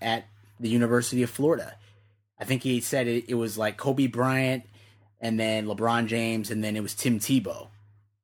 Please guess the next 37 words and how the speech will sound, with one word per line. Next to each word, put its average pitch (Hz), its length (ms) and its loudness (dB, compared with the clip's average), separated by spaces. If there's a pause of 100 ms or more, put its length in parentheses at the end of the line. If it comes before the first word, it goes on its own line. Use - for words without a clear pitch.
(120)
We're 113 60 -8
talking, 123 240 0
those 127 220 2
are 117 200 0
N 131 140 0
B 123 200 2
A 120 120 2
guys, 104 540 -2
and 110 120 -6
Tim 120 160 0
Tebow 113 300 0
was 101 100 -2
a 101 60 -10
college 110 640 -4
athlete, 95 480 -6 (380)
and 107 160 -4
he 117 140 -2
had 120 180 0
one 110 140 0
of 107 60 -2
the 107 60 -2
most 104 220 -2
popular 107 320 -2
jerseys 101 800 -2
in 101 160 -2
the 101 140 0
entire 101 440 -2
world, 95 440 -10 (720)
which 107 240 -4
is, 98 340 -4
that's 123 300 2
amazing 127 640 2
and 110 180 -4
such 147 220 0
a 135 80 2
great 117 640 0 (420)
privilege. - 640 -2